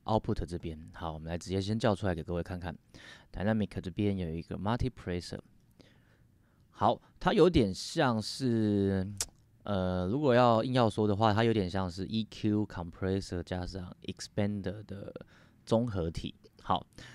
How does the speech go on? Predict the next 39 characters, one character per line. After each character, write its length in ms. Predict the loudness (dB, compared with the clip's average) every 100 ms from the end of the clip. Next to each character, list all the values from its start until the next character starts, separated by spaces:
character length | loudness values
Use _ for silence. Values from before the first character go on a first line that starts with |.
| -6
好， 180 | -2 2
那 280 | 2 2 -2 -10 -20 _
这 100 | 0
个 100 | 0
plugin 460 | 4 6 6 2 0
通 220 | 0 0
常 200 | 0 0
这 160 | 0
都 200 | 2 2
是 140 | 2 4
用 200 | 4 2
在 340 | 2 2 0
就 120 | -4 -8
是 300 | -6 -6 0
后 260 | 2 2
置 180 | 2 -4
的 120 | -4
时 120 | -4
候， 120 | -6 -4
譬 100 | -2
如 80 |
说 160 | 0 -2
你 60 | 0
在 120 | -2
混 240 | 0 -2
音 80 | 0
的 140 | 0
时 140 | -2 0
候， 180 | 0 0
你 60 |
在 160 | 0 -2
最 200 | 0 0
后 140 | 0
面 360 | 0 -2 -4 -8 -14 -20 -14
的 100 | -8
stereo 480 | -8 0 4 6 6
out 260 | 4 2 0 -8 -12
这 100 | -6
边， 320 | -2 -2 -4